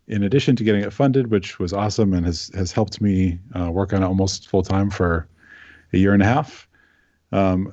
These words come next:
it put me in touch with a lot of great people in the, the industry, um, and among the film photography community, including you guys. So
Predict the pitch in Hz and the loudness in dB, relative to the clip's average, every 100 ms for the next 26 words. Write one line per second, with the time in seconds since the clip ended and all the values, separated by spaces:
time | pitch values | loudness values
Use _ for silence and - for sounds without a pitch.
0 | - 95 147 135 120 107 117 107 101 98 | -8 -2 0 4 4 4 0 0 -2 -2
1 | 90 117 117 107 113 107 98 95 90 87 | 0 -2 -2 -4 0 0 0 -2 -2 -4
2 | - - 98 101 110 - 107 117 110 - | -6 -6 -4 -2 -4 0 0 0 -2 -20
3 | - 92 87 85 82 - _ _ - 92 | -8 -4 -4 -4 -6 -12 _ _ -2 0
4 | 92 92 85 101 95 - 98 90 92 - | 2 2 2 2 0 0 0 0 -4 2
5 | 104 107 98 82 101 92 95 107 110 120 | 4 6 4 2 0 2 2 2 2 2
6 | - 87 82 | 0 0 0